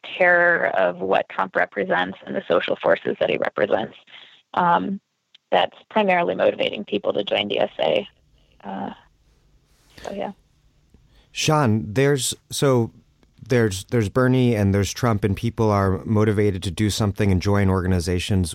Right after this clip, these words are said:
Speaker 2: Why is it, do you think, that D S A has been one of the prime beneficiaries of this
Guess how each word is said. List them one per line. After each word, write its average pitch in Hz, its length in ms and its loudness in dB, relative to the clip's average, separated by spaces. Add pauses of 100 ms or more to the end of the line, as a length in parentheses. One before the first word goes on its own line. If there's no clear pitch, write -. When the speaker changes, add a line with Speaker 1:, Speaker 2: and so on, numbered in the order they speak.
Speaker 2:
Why 104 240 -2
is 120 160 -2
it, 104 100 -4
do 110 100 -2
you 98 80 0
think, - 440 -4
that 90 220 -2
D 98 140 0
S 90 200 -2
A 92 380 0 (400)
has 92 280 -2
been 92 260 2
one 90 120 2
of 80 120 -4
the 90 80 -6
prime 87 580 -2 (400)
beneficiaries 87 1120 -2 (300)
of 90 520 -2 (480)
this 95 560 -4